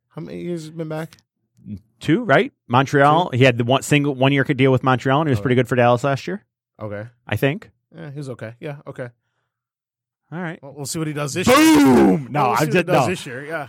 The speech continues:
Speaker 2: I just say that because I, honestly, I was struggling to think of a name, <laughs>
Speaker 1: Yeah.
Speaker 2: and then I was like, "Oh yeah, him."
Speaker 1: <laughs> I mean, we'll, we'll, we'll see what he does this year. I mean, it's, but it's, it seems to me that guys, for whatever reason, just kinda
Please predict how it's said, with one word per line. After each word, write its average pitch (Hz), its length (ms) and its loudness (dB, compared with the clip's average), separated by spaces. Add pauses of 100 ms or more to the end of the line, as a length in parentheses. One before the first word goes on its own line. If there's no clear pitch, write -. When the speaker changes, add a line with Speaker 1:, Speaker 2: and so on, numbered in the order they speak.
Speaker 2:
I 151 160 2
just 160 180 0
say 180 120 2
that 151 140 2
because 147 280 0
I, 139 260 0
honestly, 147 420 0
I 127 120 2
was 160 140 2
struggling 147 400 -2
to 127 60 -2
think 135 180 -4
of 123 80 -2
a 117 40 -4
name, 127 340 -2 (160)
<laughs> - 180 -20
Speaker 1:
Yeah. 147 180 -12
Speaker 2:
and 196 180 2
then 156 80 2
I 151 40 4
was 147 80 0
like, 160 140 -2
"Oh 427 340 4
yeah, 151 60 2
him." 139 320 0 (300)
Speaker 1:
<laughs> 185 140 -8 (580)
I - 40 -4
mean, 190 160 6
we'll, 185 160 4
we'll, 190 160 2 (160)
we'll 170 100 0
see 202 140 -2
what 190 60 0
he 165 80 0
does 131 220 2
this 120 180 -6
year. 120 140 -6
I - 80 -4
mean, 170 180 0
it's, - 340 -2 (120)
but 160 220 2
it's, 165 200 0
it 165 160 0
seems 180 340 0
to 147 60 -6
me 151 120 0
that 131 200 -4
guys, 139 300 0
for - 120 -6
whatever 135 260 4
reason, 131 360 0
just 113 160 -6
kinda 123 340 -4